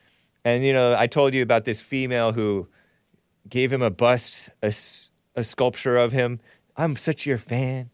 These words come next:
And she joked with him, and it was very disarming to the, uh, and charming, apparently, to the s-, security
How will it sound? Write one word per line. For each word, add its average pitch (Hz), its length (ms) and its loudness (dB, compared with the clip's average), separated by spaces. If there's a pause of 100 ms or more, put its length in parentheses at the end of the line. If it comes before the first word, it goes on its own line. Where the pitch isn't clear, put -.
(240)
And 104 140 -6
she 120 120 -4
joked 120 320 4
with 120 120 -2
him, 123 180 2
and 98 220 -6 (720)
it 143 60 4
was 139 120 2
very 147 240 4
disarming 135 680 2
to 131 160 -2
the, 120 320 0
uh, 107 300 0 (460)
and 120 120 -4
charming, 131 440 -2
apparently, 120 500 -2
to 120 160 -6
the 110 120 0
s-, 107 220 -2
security 123 680 -4